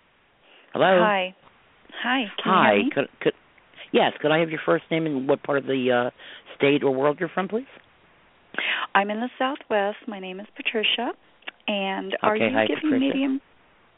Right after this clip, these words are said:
Speaker 2: Are you giving mediumship
Speaker 1: Well, we're gonna
Speaker 2: readings
Speaker 1: try.
Speaker 2: tonight?
Speaker 1: I, I don't know if you've listened to the show ever before, or,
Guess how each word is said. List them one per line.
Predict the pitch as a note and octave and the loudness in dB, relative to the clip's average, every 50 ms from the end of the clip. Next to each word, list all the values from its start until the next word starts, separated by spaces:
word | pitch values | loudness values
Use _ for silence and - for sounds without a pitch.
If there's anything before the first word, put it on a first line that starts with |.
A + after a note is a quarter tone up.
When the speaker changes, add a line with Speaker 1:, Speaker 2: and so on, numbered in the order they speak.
| _ _ - | _ _ 0
Speaker 2:
Are | - A#3 | 0 0
you | A3 A#3 C4 B3+ | 0 0 -4 -2
giving | C4+ C4 A#3+ B3+ A#3+ A#3 | -2 -2 0 0 0 0
mediumship | B3 C4+ C#4 C#4+ | 0 2 4 4
Speaker 1:
Well, | F#3 F#3 F#3 - - E3 | 4 6 4 4 4 2
we're | F#3 F3 | 2 2
gonna | G3+ F#3+ | 2 2
Speaker 2:
readings | F3+ - - | 2 0 2
Speaker 1:
try. | D#3+ D3 C3 B2 A#2+ A#2+ | 2 4 4 4 4 4
Speaker 2:
tonight? | A2+ - A#2 - - | 4 4 4 2 2
Speaker 1:
I, | - C3 | 2 2
I | |
don't | C#3 C#3+ C#3+ | 4 2 2
know | C#3+ C#3+ | 2 0
if | C3 - - | 0 -2 -4
you've | C3 A2+ | -4 -2
listened | C3 C3 - - B2 A2+ | -2 -2 -4 -6 -12 -10
to | A#2 | -8
the | A#2+ A#2 - - | -8 -6 -4 -2
show | - A#2+ A2+ A2+ | 0 2 4 4
ever | G#2+ G2+ A2 A2+ | 2 2 0 -4
before, | G2+ G#2+ G#2 - - A2+ A2 A2 A2+ A2+ A2+ A2+ | -6 -6 -10 -6 -2 0 2 4 6 6 6 4
or, | F2+ - F#2+ G2 G2 F#2+ G2 G2 F#2+ - | 4 4 4 4 6 6 6 6 4 2